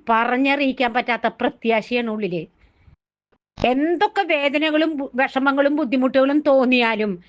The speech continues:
അടുത്ത നിമിഷം ഒരു വചനം അങ്ങോട്ട് കടന്നു വരും നമ്മുടെ ജീവിതത്തിലേക്ക്, നമ്മെ അങ്ങോട്ട് ജ്വലിപ്പിക്കും. അപ്പൊ ബൈബിൾ അങ്ങോട്ട് വായിക്കണം. പ്രയാസം വന്നാൽ അവിടെ തളർന്നു കിടക്കല്ല ചെയ്യുന്നത്. ഭയങ്കര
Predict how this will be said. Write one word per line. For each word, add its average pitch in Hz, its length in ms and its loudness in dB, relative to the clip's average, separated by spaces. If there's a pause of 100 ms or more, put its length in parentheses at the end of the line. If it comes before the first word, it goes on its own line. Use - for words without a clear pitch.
(220)
അടുത്ത 202 360 0
നിമിഷം 254 500 0 (260)
ഒരു 381 340 2
വചനം 254 520 0
അങ്ങോട്ട് 285 260 0
കടന്നു 247 420 -2
വരും 247 200 2
നമ്മുടെ 233 220 -2
ജീവിതത്തിലേക്ക്, 202 680 -2 (320)
നമ്മെ 214 320 -2
അങ്ങോട്ട് 220 220 -2
ജ്വലിപ്പിക്കും. 185 840 -2 (1900)
അപ്പൊ 202 280 4
ബൈബിൾ 254 480 0
അങ്ങോട്ട് 339 200 -2
വായിക്കണം. 269 680 -2
പ്രയാസം 254 460 0
വന്നാൽ 311 400 2 (360)
അവിടെ 226 320 -2
തളർന്നു 277 380 0
കിടക്കല്ല 330 500 -2
ചെയ്യുന്നത്. 349 680 0 (640)
ഭയങ്കര 269 640 -2